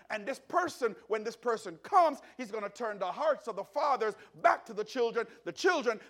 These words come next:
back to their fathers, and unless that happens, God himself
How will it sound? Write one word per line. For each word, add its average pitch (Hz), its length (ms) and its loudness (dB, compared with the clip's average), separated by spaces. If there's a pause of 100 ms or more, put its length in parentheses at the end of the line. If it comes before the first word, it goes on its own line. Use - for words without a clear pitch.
(180)
back - 260 6
to 254 100 -6
their 226 140 2
fathers, 226 480 4 (180)
and 226 240 -2
unless 262 480 0
that 330 240 2
happens, 233 400 -2 (300)
God 294 280 6
himself 247 480 4